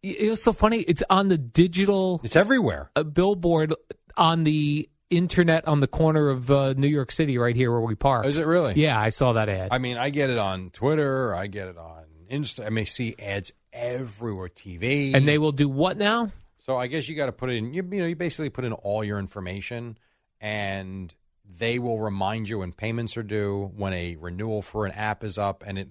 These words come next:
Speaker 2: it gives you the option, renew or cancel. And they do the canceling for you.
Speaker 1: That's nice.
Speaker 2: Yeah, it's pretty good. And it kinda keeps into focus what you're spending,
Speaker 1: Yeah.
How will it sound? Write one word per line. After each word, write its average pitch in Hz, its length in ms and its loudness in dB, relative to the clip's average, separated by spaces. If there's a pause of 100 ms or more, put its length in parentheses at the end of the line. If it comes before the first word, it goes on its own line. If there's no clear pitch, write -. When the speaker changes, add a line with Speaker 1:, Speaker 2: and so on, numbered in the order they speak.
Speaker 2:
it 92 160 -18
gives 95 220 -10
you 101 60 -12
the 98 140 -4
option, 92 580 -4
renew 104 360 -4
or 127 160 -6
cancel. - 460 -8 (680)
And 101 180 -4
they 104 180 -2
do 101 160 -4
the 90 60 -10
canceling 87 420 -8
for 73 200 -12
you. 65 80 -18 (260)
Speaker 1:
That's 98 300 -12
nice. - 400 -18
Speaker 2:
Yeah, 156 240 -2
it's - 120 -6
pretty 180 260 -2
good. 127 320 0
And 113 360 -4
it 120 260 -6
kinda 139 260 -2
keeps - 320 -8
into 120 180 -6
focus 131 560 -6
what 104 200 -4
you're 113 120 -16
spending, 95 680 -10
Speaker 1:
Yeah. 135 280 2